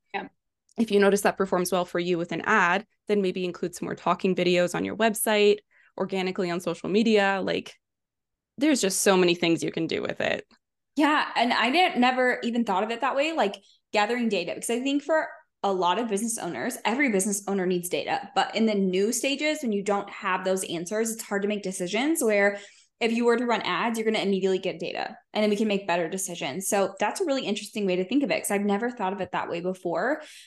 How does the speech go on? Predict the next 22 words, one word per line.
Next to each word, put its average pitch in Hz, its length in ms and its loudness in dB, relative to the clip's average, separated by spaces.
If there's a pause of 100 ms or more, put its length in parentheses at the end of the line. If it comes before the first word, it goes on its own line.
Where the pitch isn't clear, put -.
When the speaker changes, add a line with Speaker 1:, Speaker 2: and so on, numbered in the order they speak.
(120)
Speaker 1:
But 226 80 4
I 226 80 6
do 240 220 0
think 254 200 0
for 247 120 2
all - 120 4
my 208 180 0
under 185 220 2
six 202 220 -6
figure 185 560 -2
earners, 208 440 0
this 247 180 -2
is 220 80 -6
gonna 220 160 2
be 202 80 4
a 190 40 4
great 190 240 -2
conversation 190 560 -2
because 196 160 0
I 185 100 2
think 202 200 0
they 190 140 2